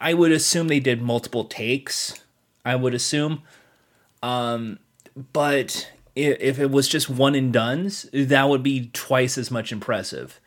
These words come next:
uh, because it is visually stunning. The only problems I have with the show, uh, one, they change it up a bit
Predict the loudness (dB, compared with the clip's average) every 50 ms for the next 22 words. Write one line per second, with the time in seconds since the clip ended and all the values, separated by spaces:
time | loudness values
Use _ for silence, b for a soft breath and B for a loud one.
0 | b b b b b b b b b b b -10 -8 -6 -6 -6 -6 -6 -6 -4
1 | -2 0 -2 -2 0 2 4 6 8 8 8 6 2 -4 -6 -6 -4 2 6 8
2 | 8 8 8 6 6 6 6 4 4 2 0 0 -2 -4 -4 -6 -10 -12 -16 b
3 | b b b b b _ _ _ _ -20 -20 B B B B B B B B B
4 | B B B B B -2 -2 -2 -2 2 4 4 6 6 4 2 0 -2 0 4
5 | 6 8 8 6 6 2 -6 -6 -6 -4 -2 2 4 4 4 4 4 2 2 2
6 | 0 0 2 2 2 2 4 4 6 6 6 4 2 0 -2 -4 -4 -2 2 4
7 | 4 4 4 2 -2 -6 -18 -20 _ _ -20 -12 -8 -6 -4 -2 -2 -4 -4 -4
8 | 0 2 4 4 4 4 2 -2 -4 B B B B B B _ _ -20 -20 _
9 | B B B B B B B B B 4 4 4 4 0 0 2 2 2 2 0
10 | 2 4 4 4 4 4 2 4 6 6 6 6 6 4